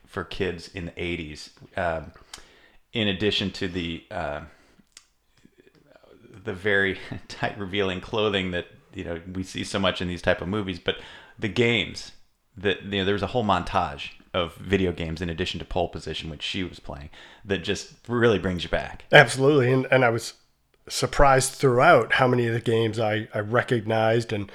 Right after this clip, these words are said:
Speaker 2: you know, I just go back and wonder, how, you know, d-, were they paying for the license for these? Like, how did, how did all that work? 'Cause certainly Pac-Man is heavily featured throughout.
Speaker 1: Okay, so we gotta talk about Pac-Man for a minute, 'cause it is a feature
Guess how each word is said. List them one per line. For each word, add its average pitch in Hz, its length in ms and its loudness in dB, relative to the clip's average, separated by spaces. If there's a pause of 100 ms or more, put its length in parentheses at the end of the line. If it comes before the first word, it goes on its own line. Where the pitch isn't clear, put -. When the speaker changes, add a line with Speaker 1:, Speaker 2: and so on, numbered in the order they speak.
(380)
Speaker 2:
you 104 80 -4
know, 104 200 -4
I 104 100 -4
just - 340 -12
go 117 140 2
back 107 260 0
and 101 160 -4
wonder, 107 320 -2
how, - 220 -2
you 127 140 -4
know, 98 180 -4
d-, 98 100 -10 (100)
were 104 160 -4
they 104 140 -6
paying 135 380 4
for 120 480 2 (140)
the 117 120 -2
license 147 480 4
for - 180 2
these? 190 280 2
Like, 110 120 -2
how 131 140 2
did, 123 160 -6
how - 140 0
did 117 120 0
all 110 220 2
that 117 240 0
work? 101 340 -6 (260)
'Cause 123 140 0
certainly 110 440 4 (280)
Pac-Man 104 680 2
is - 140 -8
heavily 123 640 2 (240)
featured 95 540 -2 (460)
throughout. 127 580 6
Speaker 1:
Okay, 104 340 -4
so 101 480 4
we 107 120 -4
gotta 120 180 6
talk 92 280 0
about 73 200 -4
Pac-Man 76 400 -2
for 73 80 -10
a 76 40 -6
minute, 73 200 -6
'cause 92 140 -6
it 107 100 2
is 101 200 2
a 95 80 -10
feature 98 460 -4